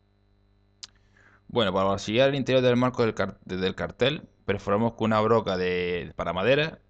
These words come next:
en una de las esquinas que hemos, que hemos realizado la, antes la marca. Si hemos realizado la marca para hacer vaciado por una de esas esquinas y con una broca de madera,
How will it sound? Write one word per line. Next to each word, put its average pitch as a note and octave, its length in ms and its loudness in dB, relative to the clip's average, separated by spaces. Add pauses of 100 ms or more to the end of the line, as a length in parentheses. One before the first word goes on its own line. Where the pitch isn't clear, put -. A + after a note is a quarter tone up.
(220)
en G#2 100 -2
una A#2 140 4
de A2 100 4
las G#2+ 140 0
esquinas B2 380 -4
que - 100 -8
hemos, G#2+ 420 -2
que - 100 -6
hemos G#2+ 240 0
realizado G2+ 400 -2
la, G#2 100 0
antes G#2+ 200 -2
la G2 100 -2
marca. - 460 -10
Si - 140 -14
hemos F#2 120 -6
realizado F#2+ 300 -6
la G2+ 80 2
marca G2+ 320 -4
para C2+ 380 -8
hacer F#2+ 280 -8
vaciado A#2+ 420 -2
por G#2+ 100 -4
una G#2 120 -2
de - 20 -2
esas G#2+ 200 -4
esquinas D#3+ 420 -4 (260)
y - 100 -10
con G2+ 80 -2
una G2+ 100 2
broca G#2 240 0
de G#2 80 0
madera, C3 480 2